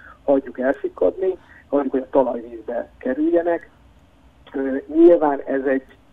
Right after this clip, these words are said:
konfliktusokkal teli megoldás, mert nyilván, ö, egy belvíz esetében az adott területnek a tulajdonosa, gazdálkodójának ott termés kiesése van. Mert ugye a,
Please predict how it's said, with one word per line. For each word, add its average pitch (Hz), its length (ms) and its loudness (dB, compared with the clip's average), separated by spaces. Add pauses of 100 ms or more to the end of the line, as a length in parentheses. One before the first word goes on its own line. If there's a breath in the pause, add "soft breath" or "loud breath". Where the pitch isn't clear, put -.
(120)
konfliktusokkal 131 1400 -2
teli 120 480 -2
megoldás, 120 760 -6 (540 soft breath)
mert 123 140 -14
nyilván, 131 420 -8 (400)
ö, - 160 -12
egy 127 100 -12
belvíz 127 320 -6
esetében 123 500 -8
az 117 120 -10
adott 120 360 -10 (240)
területnek 143 540 0
a 127 80 -10
tulajdonosa, 131 540 2
gazdálkodójának 120 840 -4
ott - 140 -12
termés 113 380 -6
kiesése - 540 -16
van. 151 180 -6 (440 loud breath)
Mert - 180 -8
ugye 147 160 6
a, 147 140 6